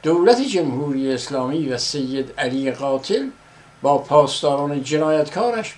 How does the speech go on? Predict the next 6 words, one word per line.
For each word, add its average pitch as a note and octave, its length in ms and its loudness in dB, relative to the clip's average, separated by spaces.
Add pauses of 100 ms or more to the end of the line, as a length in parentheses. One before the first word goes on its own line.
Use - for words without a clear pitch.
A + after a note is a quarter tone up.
برنامه D3+ 880 2
ریزی D3+ 680 -4
از D#3+ 460 -6
پیش D3+ 500 -6 (480)
تنظیم D3+ 760 0 (960)
شده F3 540 4